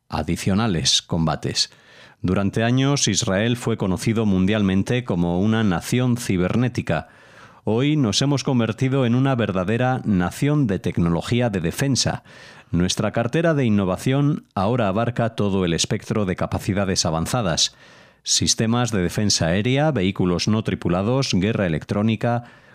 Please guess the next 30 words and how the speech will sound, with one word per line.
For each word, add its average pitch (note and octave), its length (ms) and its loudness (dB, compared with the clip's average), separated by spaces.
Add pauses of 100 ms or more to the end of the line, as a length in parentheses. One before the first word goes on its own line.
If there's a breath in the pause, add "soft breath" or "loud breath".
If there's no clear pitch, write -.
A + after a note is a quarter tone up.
comunicaciones E2 760 0
resistentes A#2+ 840 0
a F#2 60 0
los D#2 180 0
avances G2 580 0
cuánticos, G#2+ 800 0 (360 loud breath)
sistemas C3+ 480 0
de G2+ 80 0
inteligencia F2+ 640 0
y F#2 60 2
vigilancia, A#2 720 0
ciberdefensa G#2 920 0 (420 loud breath)
y F2 140 0
tecnologías F2 760 0
espaciales. - 800 -2 (360 loud breath)
Solo D#3 300 0
en E3 100 4
dos C3 180 2
mil C#3+ 180 2
veinticuatro B2+ 640 0
firmamos C#3 640 0
veintiún G2+ 540 2
acuerdos C3+ 640 0
intergubernamentales F#2 1300 0
por G2+ 280 -4
miles C#3+ 540 0
de F2+ 160 0
millones G2+ 500 2
de F#2 120 0
dólares F#2+ 520 -2